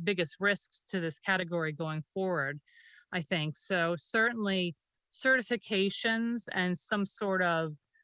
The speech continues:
you know, agreement and cooperation would be great. We are seeing several brands who are coming together, you know, in, in the spirit of mutual benefit to, you know, come up with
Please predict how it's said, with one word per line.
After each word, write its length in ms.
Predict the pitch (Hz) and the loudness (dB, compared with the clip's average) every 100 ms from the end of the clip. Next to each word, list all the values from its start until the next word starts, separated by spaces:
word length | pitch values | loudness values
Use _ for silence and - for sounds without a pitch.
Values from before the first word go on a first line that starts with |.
| _ _ - | _ _ -4
you 140 | 185 | 0
know, 140 | 180 | 2
agreement 580 | 185 165 175 185 202 220 | 2 0 -2 0 2 2
and 80 | 208 | -2
cooperation 1040 | - 190 175 170 156 160 165 - 202 202 214 | -2 -2 0 0 0 0 -2 -2 0 0 -2
would 200 | 196 202 | -4 -2
be 140 | 208 | -2
great. 400 | 202 214 214 226 | -4 0 0 0
We 100 | 202 | 2
are 220 | 208 214 220 | 4 4 2
seeing 520 | - 208 196 202 220 | 0 0 2 0 -2
several 380 | - 202 185 180 | -2 -2 0 -2
brands 580 | 160 165 170 185 208 - | 0 0 2 0 -2 -4
who 120 | 196 | 0
are 280 | 170 165 165 _ _ _ - | 2 4 2 _ _ _ -4
coming 300 | 208 190 180 | 0 2 0
together, 560 | - 180 170 170 180 180 | -2 0 2 2 2 2
you 160 | 175 175 | 0 0
know, 180 | 165 | 0
in, 180 | 175 175 | -2 -4
in 120 | 196 | -2
the 100 | 175 | -2
spirit 600 | 165 - - 196 190 190 - | -2 -4 0 4 4 2 2
of 260 | 170 165 160 | 0 0 0
mutual 720 | 175 180 - 180 175 165 160 _ - _ - | 0 0 -2 -2 0 0 -4 _ -20 _ -6
benefit 640 | 170 180 180 - 175 165 - - | 0 0 0 0 0 0 -2 -10
to, 680 | - 175 170 165 165 160 156 - | -2 0 2 0 0 -2 -4 -8
you 180 | 190 | -4
know, 160 | 170 156 - | -2 -2 -4
come 160 | - 185 | -2 2
up 180 | 175 170 | 2 0
with 340 | - 170 165 | -2 0 0